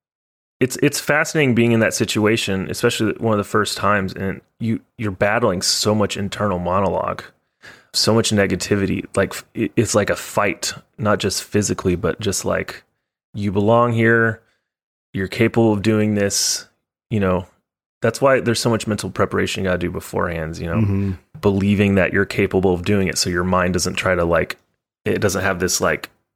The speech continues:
Speaker 1: dysfunction in your mind where, "Wait, I don't think I should be here, but I'm here." And then you're fighting all this stuff.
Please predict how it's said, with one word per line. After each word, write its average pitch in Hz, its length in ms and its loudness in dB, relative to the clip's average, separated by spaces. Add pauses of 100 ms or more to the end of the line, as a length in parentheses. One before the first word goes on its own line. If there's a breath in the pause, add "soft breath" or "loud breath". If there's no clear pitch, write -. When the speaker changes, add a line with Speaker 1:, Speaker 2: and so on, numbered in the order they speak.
(460)
Speaker 1:
dysfunction 107 440 0
in 95 80 0
your 92 120 2
mind 92 260 0
where, 85 300 0
"Wait, 110 300 0
I 101 80 0
don't 113 200 -4
think 98 160 -2
I 92 100 2
should 90 200 -4
be 101 160 0
here, 87 180 -2
but 82 140 -2
I'm 82 240 -2
here." 90 400 -2 (520)
And 90 80 -4
then 90 100 0
you're 82 80 -4
fighting 92 380 -2
all 85 140 0
this - 120 -4
stuff. - 340 -2